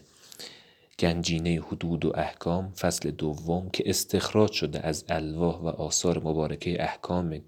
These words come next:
دیانت مقدسه بهایی. جواب بدن بهایی‌ها،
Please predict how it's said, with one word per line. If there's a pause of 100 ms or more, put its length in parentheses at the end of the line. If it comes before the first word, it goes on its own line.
دیانت
مقدسه (460)
بهایی. (880)
جواب
بدن
بهایی‌ها،